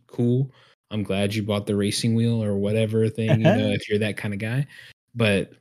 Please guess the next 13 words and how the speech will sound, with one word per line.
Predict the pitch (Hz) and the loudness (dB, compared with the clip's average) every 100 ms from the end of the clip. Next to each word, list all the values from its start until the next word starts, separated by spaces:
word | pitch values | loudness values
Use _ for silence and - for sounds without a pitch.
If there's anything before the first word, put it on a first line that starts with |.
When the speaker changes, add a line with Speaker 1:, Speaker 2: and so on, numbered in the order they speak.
| _ - | _ -6
Speaker 1:
for | - 110 | 0 2
me, | 110 131 151 131 110 101 - | 6 6 8 6 4 0 -4
that | 117 120 | 0 0
is | 117 104 | 0 -2
just | 101 - | -4 -6
not | 110 107 104 107 - | -8 -6 -6 -8 -6
something | 113 104 104 | -6 -6 -6
that | 98 | -6
I | 85 95 98 - - - | -8 -12 -14 -14 -20 -10
tend | 120 101 | -6 -6
to | 98 | -8
care | - 92 | -10 -8
about. | 113 156 190 190 | -4 -4 -4 -6